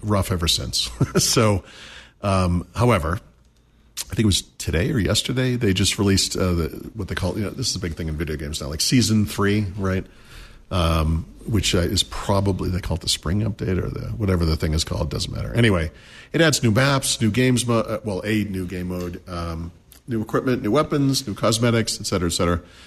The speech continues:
So for the Halo fans that I still hear from, I think like a lot of people, I kinda gave up on this. Um, I feel like, I think we talked about this last week maybe, you know, the first three Halo games,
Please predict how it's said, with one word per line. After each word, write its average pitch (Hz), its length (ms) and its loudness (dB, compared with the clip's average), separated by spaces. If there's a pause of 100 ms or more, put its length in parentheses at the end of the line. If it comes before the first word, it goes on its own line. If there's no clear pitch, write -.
(140)
So 120 400 2 (300)
for - 120 -2
the 123 100 4
Halo 180 280 4
fans 131 460 2
that 107 120 2
I 104 140 4
still 104 240 0
hear 107 220 2
from, 120 300 0
I 110 100 0
think 127 160 -4
like 104 160 0
a 98 40 0
lot 92 140 4
of 90 80 -2
people, 87 500 -2 (920)
I 104 120 0
kinda 104 340 0
gave 87 220 2
up 85 160 -2
on 85 120 0
this. - 460 0
Um, 82 380 -2
I 101 80 -4
feel 107 200 0
like, 95 280 0
I 127 40 0
think 160 120 0
we 98 80 0
talked - 220 -8
about - 160 -16
this - 160 -6
last 67 200 -4
week - 160 -8
maybe, - 360 -6
you 110 80 -4
know, 95 100 0
the 95 80 0
first - 280 0
three 113 140 4
Halo 92 280 2
games, 80 480 -2